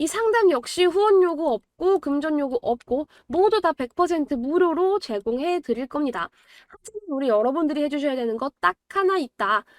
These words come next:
뭐냐? 바로 구독과 좋아요입니다. 저는 코인 최고의 유튜버가 되기 위해서 노력하고 있는데 우리 구독자 여러분들의 구독, 좋아요 아직도, 아직도 배가 고픕니다.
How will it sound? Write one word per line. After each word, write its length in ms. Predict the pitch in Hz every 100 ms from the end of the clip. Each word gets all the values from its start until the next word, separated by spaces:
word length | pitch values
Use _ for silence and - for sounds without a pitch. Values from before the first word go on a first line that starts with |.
| _
뭐냐? 480 | 220 294 214 220 - -
바로 180 | 214
구독과 760 | 214 - 285 330 277 - 302 240 _
좋아요입니다. 880 | - 254 302 311 277 214 240 196 - _ _ - _
저는 300 | - 240 277
코인 320 | - 415 403
최고의 440 | 370 453 427 440 330
유튜버가 360 | 240 269 254
되기 320 | 247 240 240 226
위해서 300 | 294 302 269
노력하고 460 | 220 233 247 247
있는데 360 | 233 214 285 247
우리 300 | - 214 240
구독자 400 | - 247 - 320
여러분들의 600 | 208 247 262 247 285 240 - - -
구독, 320 | 294 359 339 -
좋아요 420 | 285 277 285 269 _ -
아직도, 480 | 285 359 427 - 349
아직도 420 | 214 - - 247
배가 240 | - 233
고픕니다. 640 | 247 294 - 392 285 185